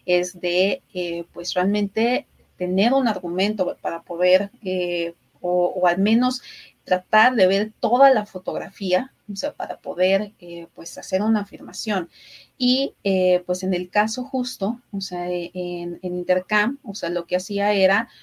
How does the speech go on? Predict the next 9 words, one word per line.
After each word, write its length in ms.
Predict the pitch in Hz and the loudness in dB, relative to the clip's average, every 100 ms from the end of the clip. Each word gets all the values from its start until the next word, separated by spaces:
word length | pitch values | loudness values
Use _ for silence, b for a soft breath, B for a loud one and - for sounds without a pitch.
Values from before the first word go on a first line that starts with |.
| B _ | B _
pues, 220 | 175 175 | -4 2
dar, 320 | 175 175 226 - | 4 4 0 -8
o 80 | 185 | -10
sea, 240 | - 180 - | -6 -6 -4
este 340 | 180 - 196 | -6 -4 -4
view, 460 | 185 185 208 214 294 _ | -4 -2 0 -2 -4 _
o 120 | 180 | -10
sea, 320 | 190 175 165 - | -6 -4 -4 -2
a, 360 | 180 185 208 | 2 2 2